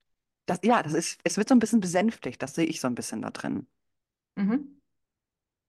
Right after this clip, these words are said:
Speaker 1: Es kommt auch eine verständnisvolle Energie mit sich und nicht nur so
Speaker 2: Wollte
Speaker 1: mit
Speaker 2: grad sagen, das habe ich nämlich
Speaker 1: Rand.
Speaker 2: auch gedacht. Da kommt irgendwie so ein bisschen was Verständnisvolles rein.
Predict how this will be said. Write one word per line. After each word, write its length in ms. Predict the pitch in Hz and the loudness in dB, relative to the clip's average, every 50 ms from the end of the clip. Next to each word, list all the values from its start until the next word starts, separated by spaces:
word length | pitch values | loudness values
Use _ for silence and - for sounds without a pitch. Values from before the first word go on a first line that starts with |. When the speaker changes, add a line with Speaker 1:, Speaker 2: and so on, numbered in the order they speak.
| _ _ _ _ | _ _ _ _
Speaker 1:
Es 140 | 156 - - | -4 -2 2
kommt 220 | - 214 196 - | 2 2 6 6
auch 80 | 170 180 | 4 4
eine 120 | 185 175 | 4 2
verständnisvolle 800 | - 180 170 - - 170 170 - 147 135 - - - 127 127 117 | 2 2 0 4 2 2 4 4 2 0 0 0 0 2 2 2
Energie 340 | - 120 120 120 117 - 120 | 2 2 -2 -2 -4 -2 -2
mit 160 | 117 120 - | -2 -2 -2
sich 200 | - - 113 - | -4 -6 -4 -2
und 120 | 127 120 | 0 2
nicht 200 | 127 151 151 - | 2 2 2 2
nur 160 | 151 147 131 120 | 2 0 4 4
so 60 | 240 | 4
Speaker 2:
Wollte 100 | 240 240 | 6 6
Speaker 1:
mit 100 | 254 254 | 4 4
Speaker 2:
grad 60 | 254 | 4
sagen, 220 | 269 277 269 262 | 4 2 4 4
das 160 | 240 233 233 269 | 4 4 4 2
habe 140 | 254 254 | 2 2
ich 60 | 262 247 | 2 2
nämlich 280 | 262 254 269 277 - | 4 4 2 2 0
Speaker 1:
Rand. 120 | - 247 - | -2 -4 -2
Speaker 2:
auch 40 | _ | _
gedacht. 260 | 247 202 202 190 185 | -6 -4 -4 -4 -4
Da 80 | 208 190 | -4 0
kommt 280 | 180 - 262 294 285 | 2 4 4 4 4
irgendwie 300 | 240 254 269 285 277 269 | 4 2 4 4 0 0
so 60 | 254 | 2
ein 80 | 262 254 | 2 0
bisschen 280 | 269 294 285 285 277 254 | 0 0 -2 -4 -2 -2
was 160 | 254 254 254 | -2 -2 0
Verständnisvolles 1000 | - 247 233 - - 247 247 254 254 233 220 - - 214 196 196 202 196 - - | -2 -2 -2 0 -2 -2 -2 0 -4 -6 -8 -6 -8 -6 -4 -4 -4 -6 -4 -2
rein. 240 | 185 196 208 208 | -2 0 0 -2